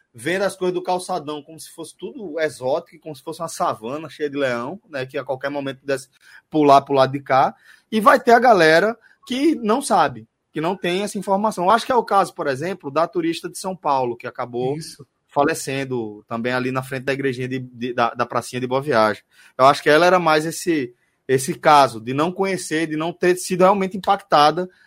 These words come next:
Speaker 1: com a informação. Agora, de maneira geral, vai ter mais, mais local tomando banho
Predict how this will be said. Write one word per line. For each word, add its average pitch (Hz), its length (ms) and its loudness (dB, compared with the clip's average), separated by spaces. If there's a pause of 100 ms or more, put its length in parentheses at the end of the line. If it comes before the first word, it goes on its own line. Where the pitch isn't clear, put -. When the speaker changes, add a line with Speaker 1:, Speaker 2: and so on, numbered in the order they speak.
(140)
Speaker 1:
com 185 120 4
a 202 40 4
informação. 202 720 0 (280)
Agora, 165 540 6 (480)
de 453 100 4
maneira 247 340 4
geral, 127 640 0
vai 175 200 0
ter 233 160 2
mais, 254 360 -2
mais 160 200 0
local 165 460 2
tomando 131 300 -10
banho 110 440 -10